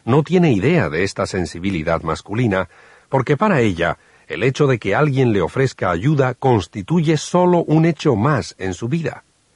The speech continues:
La hace sentir amada y estimada, pero ofrecer ayuda a un hombre puede hacerlo sentir incompetente, débil e incluso no amado. Cuando una mujer trata de mejorar a un hombre,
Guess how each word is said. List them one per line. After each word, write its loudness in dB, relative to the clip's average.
La -2
hace 0
sentir -2
amada 2
y 0
estimada, -4
pero 2
ofrecer -2
ayuda 2
a 2
un 4
hombre 2
puede 0
hacerlo -2
sentir -4
incompetente, -2
débil -2
e 0
incluso -2
no -8
amado. -6
Cuando 2
una 6
mujer 0
trata 0
de 2
mejorar -2
a 2
un 2
hombre, -4